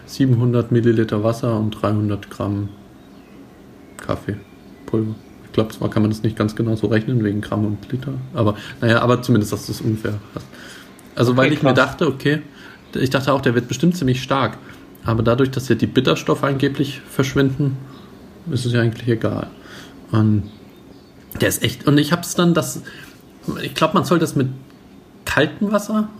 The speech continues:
Speaker 1: aufbrühen oder aufbrühen.
Speaker 2: Hm.
Speaker 1: Ich hab dann einfach einen großen Eiswürfel reingemacht und dann Leitungswasser hinterher.
Speaker 2: Mhm.
Speaker 1: Und hab das jetzt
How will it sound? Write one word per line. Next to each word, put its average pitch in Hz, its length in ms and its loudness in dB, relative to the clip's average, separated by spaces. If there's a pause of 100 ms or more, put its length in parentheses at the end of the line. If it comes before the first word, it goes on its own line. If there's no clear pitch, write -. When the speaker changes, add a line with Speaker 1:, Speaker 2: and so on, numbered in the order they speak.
(140)
Speaker 1:
aufbrühen 202 600 2
oder 170 180 -2
aufbrühen. 127 540 2 (400)
Speaker 2:
Hm. 175 80 2
Speaker 1:
Ich 143 60 4
hab - 80 0
dann 139 120 2
einfach 143 320 2
einen 165 160 6
großen 151 320 2
Eiswürfel 180 420 0
reingemacht 175 500 2
und 131 440 0
dann 120 320 2
Leitungswasser 110 560 0
hinterher. 104 360 0 (400)
Speaker 2:
Mhm. 135 220 4 (580)
Speaker 1:
Und 131 160 2
hab 131 140 2
das 127 120 -4
jetzt - 380 -2